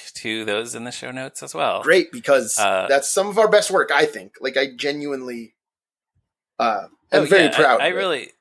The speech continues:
Speaker 1: yes, that whole series of uh, revisiting the Jim Henson Hour, I think, was, was really good. Uh, although, if I could go back in time, I would probably give my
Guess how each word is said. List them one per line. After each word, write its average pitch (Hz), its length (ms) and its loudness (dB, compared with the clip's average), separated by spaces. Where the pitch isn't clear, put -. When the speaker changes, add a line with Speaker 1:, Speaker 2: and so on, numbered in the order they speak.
Speaker 1:
yes, 143 260 0
that 165 200 2
whole 185 120 -4
series 120 500 -2
of 95 360 -8
uh, 98 220 4
revisiting 98 520 -4
the 90 80 -8
Jim 92 160 -6
Henson 95 260 -8
Hour, 82 160 -6
I 92 100 -4
think, 90 240 -12
was, - 260 -12
was 98 200 -18
really - 160 -10
good. - 260 -12
Uh, 95 240 -4
although, 110 680 2
if - 220 -6
I 110 600 2
could 110 140 -6
go 107 120 0
back 104 220 0
in 104 60 -8
time, 151 300 0
I 120 80 4
would 110 160 0
probably 98 600 -2
give 90 280 -4
my 87 360 0